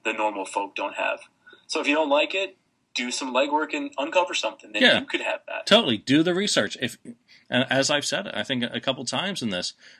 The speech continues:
Speaker 2: you know, make the effort in your town. You never know what you may be able to discover, you know, by talking to people who worked at clubs, tracking them down. It, you don't have to be, you know, a detective,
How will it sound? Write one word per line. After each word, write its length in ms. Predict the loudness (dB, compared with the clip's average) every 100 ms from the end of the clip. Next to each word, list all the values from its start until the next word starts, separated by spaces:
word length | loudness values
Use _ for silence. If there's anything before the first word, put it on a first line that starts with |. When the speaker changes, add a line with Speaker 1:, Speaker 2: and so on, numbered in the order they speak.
| -2
Speaker 2:
you 120 | 2
know, 260 | 2 0 -2
make 420 | 0 2 2 -2
the 180 | -4 0
effort 340 | 2 2 0 0
in 160 | 0
your 140 | 2 0
town. 480 | 0 -2 0 -4 -2
You 160 | 2
never 320 | 4 4 2 0
know 260 | 2 2
what 240 | 2 0 0
you 140 | -2
may 240 | 0 0
be 180 | 2 2
able 160 | 0 0
to 220 | 0 0 -4 -20 -4
discover, 720 | 0 2 2 0 0 -2 -2 _ _ _ -6
you 120 | -2
know, 140 | -2
by 380 | 2 2 2 0 -8 _ _
talking 340 | 2 2 2 -2
to 60 |
people 340 | 2 0 2 -2
who 120 | -2
worked 260 | -2 -4 -8
at 80 |
clubs, 460 | -2 2 2 0 -8 _ _
tracking 340 | -2 0 2 0
them 160 | -2
down. 460 | 4 4 4 0 -4
It, 240 | -8 -8 -10 _ _
you 100 | -4
don't 220 | -2 -2 0
have 300 | 0 0 -4
to 100 | -4
be, 400 | 0 0 0 -6 _ -20 -8 -6 -2
you 120 | 0 2
know, 380 | 4 2 -2 -10 -16 -14 -12 -10 -10 -8 0
a 80 | 2
detective, 840 | 2 2 6 6 6 -2 -2 -6